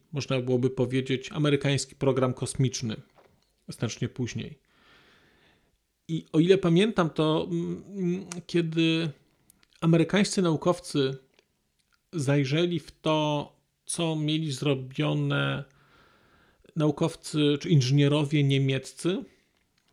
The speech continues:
to ocenili, że oni wyprzedzali ich o mniej więcej dwadzieścia do trzydziestu lat. Ten postęp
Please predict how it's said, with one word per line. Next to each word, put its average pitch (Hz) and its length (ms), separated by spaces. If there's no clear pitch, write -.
to 160 420
ocenili, 180 600
że 160 440
oni 180 200
wyprzedzali 170 800
ich - 220
o 160 40
mniej 151 320
więcej 165 520
dwadzieścia 135 720
do 135 120
trzydziestu - 600
lat. - 420
Ten 185 200
postęp 196 580